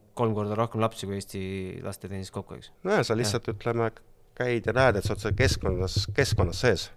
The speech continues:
Speaker 1: Mhm.
Speaker 2: Sa näed parimaid ja et sa, siin sa lihtsalt mängid, siin on niisugused, ma just oli Sloveeni, Sloveenia üks treener käis külas,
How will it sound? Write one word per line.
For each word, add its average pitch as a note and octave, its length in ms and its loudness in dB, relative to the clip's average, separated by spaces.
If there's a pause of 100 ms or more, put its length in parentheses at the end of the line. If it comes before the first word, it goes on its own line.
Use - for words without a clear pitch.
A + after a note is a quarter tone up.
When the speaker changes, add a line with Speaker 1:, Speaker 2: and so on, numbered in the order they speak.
Speaker 1:
Mhm. G#2 380 -4
Speaker 2:
Sa G#2 160 -2
näed F#2+ 140 -2
parimaid G2 760 4
ja F#2+ 220 4 (2000)
et F#2+ 180 -12
sa, - 200 -12
siin G#2 200 -4
sa A2 120 2
lihtsalt G#2+ 320 -2
mängid, A#2 280 4
siin F2+ 160 0
on F2 140 0
niisugused, - 560 -8 (220)
ma A2+ 100 2
just - 120 -6
oli F#2+ 200 2
Sloveeni, G2+ 600 2 (500)
Sloveenia G2 420 2
üks - 100 -12
treener F#2+ 300 4
käis F2+ 180 -6
külas, G2 340 4